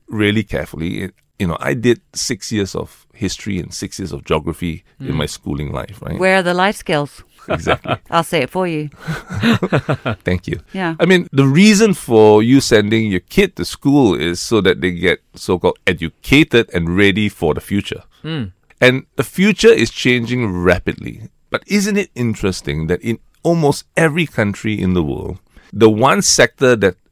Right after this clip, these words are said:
Speaker 1: has grown the least is the education industry? And, and why, why I say this is, if you look at banking, it's changed. You used to go up to tellers, today you don't, right?
Speaker 2: Hmm.
Speaker 1: If you look at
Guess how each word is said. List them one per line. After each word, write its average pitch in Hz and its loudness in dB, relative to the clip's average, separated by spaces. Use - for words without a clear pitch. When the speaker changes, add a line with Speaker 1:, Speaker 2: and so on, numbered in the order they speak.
Speaker 1:
has 90 -2
grown 127 6
the 95 2
least 98 -2
is 113 -6
the - -12
education 98 0
industry? 78 -8
And, 92 0
and 101 -2
why, 135 0
why 117 0
I - -2
say - -2
this 123 -4
is, 117 -8
if - -2
you 220 0
look 196 2
at 80 2
banking, 143 2
it's - -10
changed. - -4
You 123 4
used 156 2
to 117 0
go 123 6
up 131 6
to 95 0
tellers, 113 2
today 92 0
you 117 0
don't, 131 -4
right? 95 -4
Speaker 2:
Hmm. 139 -10
Speaker 1:
If 131 0
you 143 6
look 165 2
at 107 -2